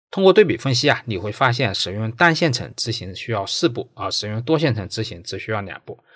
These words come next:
因此，使用并行处理能够大大的提升性能。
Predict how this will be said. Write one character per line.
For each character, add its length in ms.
因 160
此， 240
使 180
用 160
并 180
行 200
处 180
理 200
能 200
够 240
大 180
大 160
的 80
提 220
升 180
性 240
能。 120